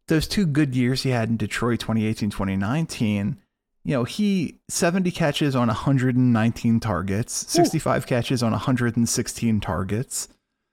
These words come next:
Speaker 2: Ooh.
Speaker 1: Like, he, he's not catching the ball enough, even in Detroit.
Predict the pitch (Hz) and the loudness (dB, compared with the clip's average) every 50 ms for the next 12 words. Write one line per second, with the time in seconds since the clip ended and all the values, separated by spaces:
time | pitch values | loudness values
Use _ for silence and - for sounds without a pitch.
0 | _ _ _ _ - 311 359 370 359 - - 165 147 - - - - - - - | _ _ _ _ -6 -2 -2 0 0 -2 -2 -4 -6 -6 -8 -10 -10 -10 -10 -12
1 | 143 - - _ _ _ _ _ _ - 185 185 165 185 175 156 160 156 165 175 | -14 -16 -18 _ _ _ _ _ _ -14 -6 -2 0 0 2 2 4 4 4 2
2 | - - - - 127 - - 113 104 123 107 113 135 139 127 110 98 82 - - | 0 -2 -4 -4 -4 -2 -2 0 0 0 0 0 0 0 0 0 -2 -4 -4 -2
3 | - 127 127 123 120 117 107 104 95 101 - - 127 113 - - - | 0 0 2 2 4 4 2 2 0 -2 -2 -2 -2 -2 -2 -6 -10